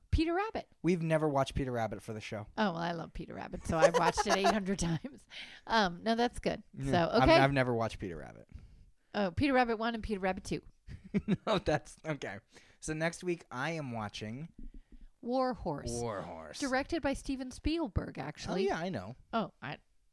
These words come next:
Speaker 1: I don't really know anything about it. I just saw its name and I'm like, "Okay, well, let's," it, it got pretty good.
Speaker 2: Yeah, it's War Horse. Yeah,
Speaker 1: It
Speaker 2: people
Speaker 1: got
Speaker 2: know
Speaker 1: a
Speaker 2: War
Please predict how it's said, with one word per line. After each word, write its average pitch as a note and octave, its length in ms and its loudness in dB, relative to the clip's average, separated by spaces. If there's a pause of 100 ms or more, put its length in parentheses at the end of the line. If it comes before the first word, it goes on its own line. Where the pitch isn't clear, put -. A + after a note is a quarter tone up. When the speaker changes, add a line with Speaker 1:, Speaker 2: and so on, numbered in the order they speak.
(120)
Speaker 1:
I G#3 120 4
don't E4+ 80 -2
really C#4+ 180 -4
know A#3+ 140 -4
anything G3+ 300 -6
about F#3 260 0
it. D3+ 80 -2
I D#3 100 -2
just E3+ 220 -6
saw F3 120 0
its D#3 140 -6
name G3 180 -4
and D3 100 -10
I'm D3 60 -12
like, D3+ 160 -12
"Okay, F3+ 280 -4
well, D#3 260 -2
let's," F3 320 -4
it, A3 260 -4
it C4+ 160 -4
got C4 320 4
pretty C#4+ 200 0
good. A3+ 280 2
Speaker 2:
Yeah, D#3+ 120 2
it's G#2+ 100 -6
War B2+ 220 -4
Horse. - 280 -14
Yeah, C3 100 -6
Speaker 1:
It - 60 -14
Speaker 2:
people B2 140 0
Speaker 1:
got D3 140 6
Speaker 2:
know C3+ 40 6
Speaker 1:
a A#2+ 40 4
Speaker 2:
War A2 80 -2